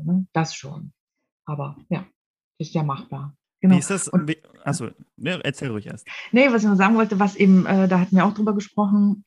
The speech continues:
Speaker 1: äh, mit dem Nils, was, was auch total wichtig ist, sind magere Standorte, ne? Also weil, ähm,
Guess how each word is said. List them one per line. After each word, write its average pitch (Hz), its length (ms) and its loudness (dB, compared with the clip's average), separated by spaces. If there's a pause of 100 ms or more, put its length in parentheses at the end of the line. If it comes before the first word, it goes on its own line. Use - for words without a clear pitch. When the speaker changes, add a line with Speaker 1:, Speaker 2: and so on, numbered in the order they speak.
Speaker 1:
äh, 196 180 4
mit 190 240 6
dem 190 180 8
Nils, 196 360 6 (640)
was, - 480 -6 (240)
was 190 240 -2
auch 185 100 -10
total 185 260 2
wichtig 180 260 0
ist, 196 80 0
sind 190 140 8
magere 190 360 2
Standorte, 165 640 -4
ne? 220 300 2
Also 175 220 0
weil, 170 340 0 (300)
ähm, 175 500 2